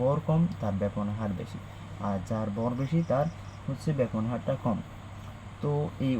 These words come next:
উদাহরণটার মাধ্যমে তোমরা হচ্ছে যে ব্যাপনের হার, তারপর হচ্ছে ব্যাপন, এই জিনিসগুলো বুঝতে পেরেছো আশা করি।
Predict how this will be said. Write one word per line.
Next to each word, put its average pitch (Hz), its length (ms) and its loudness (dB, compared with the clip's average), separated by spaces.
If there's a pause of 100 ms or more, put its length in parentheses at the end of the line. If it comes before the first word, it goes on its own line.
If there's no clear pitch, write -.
উদাহরণটার 160 500 8
মাধ্যমে 151 240 4 (100)
তোমরা 104 260 2 (300)
হচ্ছে - 280 -4 (120)
যে 147 80 0 (180)
ব্যাপনের 104 500 2
হার, 113 220 2 (420)
তারপর 110 240 -2
হচ্ছে 110 160 -4 (140)
ব্যাপন, 120 340 2 (280)
এই 127 100 -2
জিনিসগুলো 143 500 0 (140)
বুঝতে 107 300 -4
পেরেছো 127 260 -2 (140)
আশা - 200 -6
করি। 127 140 -2